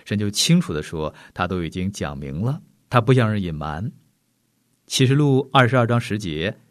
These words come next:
经文说，他又对我说，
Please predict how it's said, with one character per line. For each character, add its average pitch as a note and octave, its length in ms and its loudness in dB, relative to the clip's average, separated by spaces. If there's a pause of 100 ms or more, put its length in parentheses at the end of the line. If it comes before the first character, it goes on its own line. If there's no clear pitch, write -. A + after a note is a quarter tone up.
(140)
经 F2+ 140 -6
文 E2+ 120 -6
说， E2 320 -6 (300)
他 D#3 220 2
又 F3 180 2
对 G2 100 -6
我 C#2+ 200 -6
说， D2 500 -8